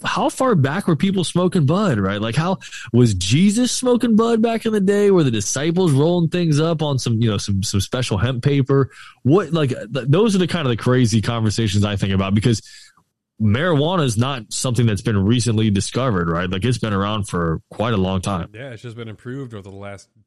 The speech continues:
Speaker 2: couple decades. Uh, marijuana,
Speaker 1: Oh, yeah.
Speaker 2: I think, dates back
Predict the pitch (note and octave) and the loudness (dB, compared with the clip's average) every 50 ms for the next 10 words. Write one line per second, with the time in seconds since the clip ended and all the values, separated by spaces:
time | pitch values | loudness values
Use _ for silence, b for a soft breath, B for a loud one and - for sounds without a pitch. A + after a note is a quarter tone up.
0 | _ _ _ _ _ - - F2+ - G2+ F2+ F2+ G2 G2 - G2+ F#2+ F#2 F#2 - | _ _ _ _ _ -18 -18 -18 -18 -18 -16 -14 -14 -14 -14 -16 -18 -18 -20 -20
1 | _ _ _ _ _ _ _ - G2+ G#2 G2+ G#2 A2 A2 B2+ - - - F4 E4+ | _ _ _ _ _ _ _ -16 -14 -12 -12 -12 -10 -10 -6 -4 -4 -4 -4 -6
2 | F4+ F#4 E4 D#4+ A#3 D3 C#3+ A#2+ G#2+ G#2+ - A#2+ A#2+ B2 - A#2 G#2+ - A#2 A2 | -6 -6 -4 -4 -4 -4 -6 -8 -14 -14 -12 -12 -12 -12 -14 -16 -16 -12 -10 -10
3 | A2 A2 A2+ A2+ _ _ _ | -10 -10 -12 -14 _ _ _